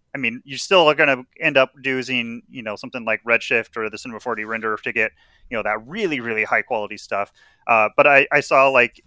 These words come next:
uh, Cinema four D became natively supported in Unreal, uh, last year. There was a plugin for Unity that you guys released,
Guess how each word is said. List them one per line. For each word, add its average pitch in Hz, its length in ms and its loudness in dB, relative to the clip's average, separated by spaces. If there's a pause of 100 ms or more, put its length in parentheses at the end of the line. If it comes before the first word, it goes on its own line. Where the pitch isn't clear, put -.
uh, 120 340 0
Cinema 147 300 -4
four 143 280 -4
D 135 180 -2
became 123 340 -4
natively 123 320 -2
supported 123 400 -8
in 113 180 -4
Unreal, 123 640 -2 (160)
uh, 110 200 -2
last 143 380 2
year. 143 320 0
There 120 120 -4
was 110 100 -6
a 113 40 -12
plugin 131 340 0
for - 80 -14
Unity 139 400 -6
that 131 120 -6
you 127 100 -8
guys 127 260 -2
released, 120 400 -10